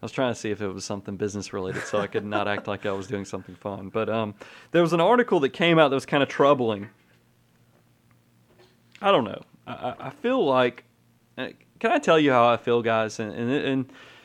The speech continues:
and I hope, uh, you know, always when you hear a statement like that, that's a qualifier saying I'm probably going to get myself in trouble here. But I do feel like I've always been a square. I'm straight up a square.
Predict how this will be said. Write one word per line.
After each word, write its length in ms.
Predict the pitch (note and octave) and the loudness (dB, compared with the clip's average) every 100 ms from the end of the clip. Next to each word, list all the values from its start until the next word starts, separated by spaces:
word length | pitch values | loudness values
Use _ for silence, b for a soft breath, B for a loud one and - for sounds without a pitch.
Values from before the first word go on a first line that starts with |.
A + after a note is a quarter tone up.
| B B - | B B -4
and 160 | C3+ G#2+ | 0 4
I 160 | C#3 | 4
hope, 280 | D3+ G#3+ A3+ | 6 4 6
uh, 260 | D#3 C3+ B2+ _ | 4 4 2 _
you 80 | - | 0
know, 100 | C#3 | 4
always 300 | D#3+ D#3+ - | 4 2 -2
when 160 | C#3+ C#3+ | -2 0
you 100 | C3+ | 4
hear 160 | F3+ | 4
a 60 | F3 | 4
statement 320 | E3+ D3 C3+ | 2 2 2
like 140 | B2+ B2 | 0 0
that, 140 | A#2 | 0
that's 140 | A2+ | -2
a 60 | A2+ | -6
qualifier 580 | - A#2+ A#2 A2+ A2 G#2+ | -2 0 0 0 -2 0
saying 200 | A2+ G#2+ | -6 -8
I'm 80 | G#2 | -4
probably 180 | G#2 | -4
going 140 | G2 G2 | -4 -8
to 100 | - | -10
get 140 | G2 | -10
myself 360 | G2 - - - | -10 -10 -10 -10
in 60 | |
trouble 320 | F#2+ G2 G2 G2 | -10 -8 -8 -8
here. 220 | G2+ G2+ | -8 -6
But 240 | G#2+ - B B B B B B B - | -6 -6 B B B B B B B -2
I 120 | D#3 | -2
do 320 | B2+ F3+ G3+ | 2 2 2
feel 240 | G3+ E3+ C3+ | 2 4 6
like 200 | B2+ C3 | 6 6
I've 160 | E3 | 4
always 280 | F3+ D#3+ C#3+ | 6 4 2
been 260 | C#3+ C3 B2+ | 2 2 2
a 80 | |
square. 480 | - - A2 G#2 F#2+ _ _ _ _ _ - | -4 -2 0 0 -6 _ _ _ _ _ -6
I'm 140 | C#3 | -6
straight 400 | - - C3+ A#2+ | -6 4 6 6
up 160 | A2+ - | 4 2
a 40 | |
square. 440 | - G#2 F#2+ F#2+ | -10 -6 -6 -6